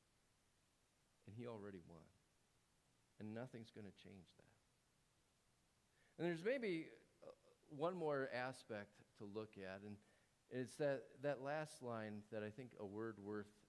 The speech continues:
uh, unpacking a little bit is that word more. That sounds f-, funny, you know, to say we are, what does it mean we are more <laughs> than conquerors?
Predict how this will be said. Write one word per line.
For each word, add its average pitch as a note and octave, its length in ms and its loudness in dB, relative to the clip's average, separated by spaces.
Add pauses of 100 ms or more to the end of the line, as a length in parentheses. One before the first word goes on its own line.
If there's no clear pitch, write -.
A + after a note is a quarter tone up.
(120)
uh, F#2 240 -4 (500)
unpacking A2+ 640 2
a F#2+ 40 -2
little G2 300 -2
bit F#2+ 140 -4
is F2+ 140 -8
that E2+ 200 -10
word F2+ 200 -10 (120)
more. F2 300 -10 (840)
That B2 120 0
sounds C#3 360 2
f-, - 80 -10 (420)
funny, F#2 380 -4
you F#2+ 80 -8
know, F#2 60 -2
to F2+ 180 -8
say G2+ 120 -2
we G2+ 180 -2
are, F#2 160 -2 (240)
what B2+ 80 0
does C#3+ 100 2
it A2+ 80 -4
mean A2 200 0
we G#2+ 120 0
are F#2 220 0 (220)
more G2 760 2
<laughs> - 920 -14
than G2 220 -4
conquerors? F2 560 -8